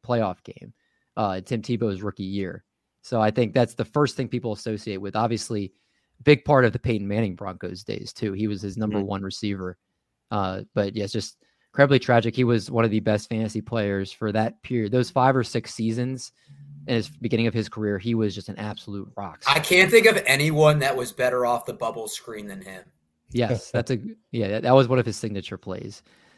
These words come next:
Speaker 1: Uh, Doc, I'm curious to hear your thoughts on this. Russell Wilson open to a trade. Is we hear it again.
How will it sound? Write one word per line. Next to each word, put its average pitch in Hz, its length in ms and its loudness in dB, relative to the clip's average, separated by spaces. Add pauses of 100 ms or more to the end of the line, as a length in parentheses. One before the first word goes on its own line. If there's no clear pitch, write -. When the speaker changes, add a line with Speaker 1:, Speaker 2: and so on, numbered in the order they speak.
(180)
Speaker 1:
Uh, 107 280 0 (240)
Doc, 147 220 6
I'm 143 80 0
curious 175 340 4
to 143 80 -4
hear 131 140 4
your 117 160 2
thoughts 110 300 0
on 104 120 -4
this. 104 240 -6
Russell 131 320 2
Wilson 120 520 0
open 123 260 -2
to 117 120 -2
a 104 40 -2
trade. 117 340 0
Is 101 260 -4
we 120 80 -8
hear 131 260 4
it 131 60 4
again. 127 420 4